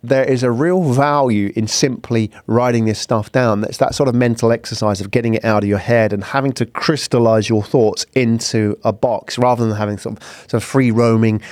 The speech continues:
rambling ideas about what you do. This challenges you to actually think about it and write it down as if you may be presenting that to someone else.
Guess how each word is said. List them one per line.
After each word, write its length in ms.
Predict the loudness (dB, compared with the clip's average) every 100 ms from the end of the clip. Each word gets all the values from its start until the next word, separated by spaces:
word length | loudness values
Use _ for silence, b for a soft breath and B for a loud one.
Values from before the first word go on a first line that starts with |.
| B -2
rambling 560 | 0 2 2 2 2
ideas 520 | 2 2 2 2 2
about 260 | 0 2 2
what 200 | 2 0
you 120 | 0
do. 260 | 0 0 0 B B
This 120 | -2
challenges 600 | 0 0 2 2 0 -2 -6 B
you 300 | -2 2 2
to 140 | 2 0
actually 240 | 0 -2
think 260 | -2 -2 0
about 280 | 2 2
it 60 | 2
and 200 | 0 2
write 200 | 2 2
it 160 | 2 0
down 300 | 0 2 0
as 120 | 0
if 160 | -2 0
you 220 | 0 2
may 260 | 2 2 0
be 220 | -2 -4
presenting 480 | -6 -2 -2 -2 -6
that 200 | -6 -8 B B
to 360 | -2 0 0
someone 380 | -2 -2 0 2
else. 320 | 2 0 -4